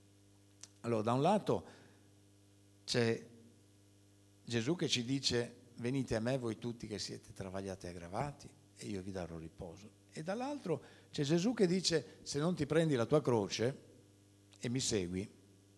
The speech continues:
non stai combinando niente." Come riusciamo a conciliare queste due cose? Da un lato gi-, ci dice: "Io ti tratto sempre con, con bontà e con dolcezza", e dall'altro ti dice:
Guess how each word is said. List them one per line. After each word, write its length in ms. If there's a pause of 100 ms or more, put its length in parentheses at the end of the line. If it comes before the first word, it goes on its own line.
(600)
non 200
stai 260
combinando 540
niente." 440 (540)
Come 220
riusciamo 340
a 40
conciliare 680
queste 280
due 180
cose? 380
Da 120
un 140
lato 360
gi-, 360
ci 200
dice: 440 (440)
"Io 240
ti 120
tratto 340
sempre 420
con, 540
con 160
bontà 560
e 80
con 180
dolcezza", 560
e 40
dall'altro 460
ti 160
dice: 460